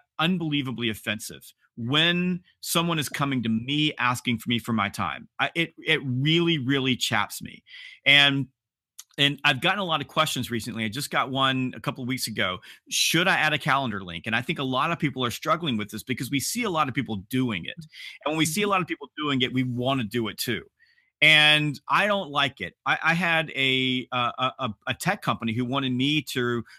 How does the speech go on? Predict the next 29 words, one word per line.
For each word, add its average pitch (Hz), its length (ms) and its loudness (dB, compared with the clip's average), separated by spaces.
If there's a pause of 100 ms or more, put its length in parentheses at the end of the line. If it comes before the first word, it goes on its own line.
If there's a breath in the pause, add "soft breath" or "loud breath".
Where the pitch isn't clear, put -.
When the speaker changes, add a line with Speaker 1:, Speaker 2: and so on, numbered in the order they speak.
(100)
Speaker 1:
to 135 120 0
do 147 180 2
a 131 60 0
demo 139 640 2
of 117 320 -2
their 139 180 2
product 131 440 -2
because 110 240 -6
they 135 140 2
want 147 220 -4
me 139 80 0
to 120 80 -2
talk 131 260 -2
about 113 220 -2
their 117 80 -4
product 143 340 -4
'cause 104 80 -10
I've 117 140 -2
got 120 100 0
a 120 60 -4
big 120 180 -2
audience. 151 500 -4 (380 loud breath)
And 143 80 2
they 175 80 4
sent 165 220 -2
me 165 100 2
a 156 60 4
calendar 170 440 -2
link. 82 260 -12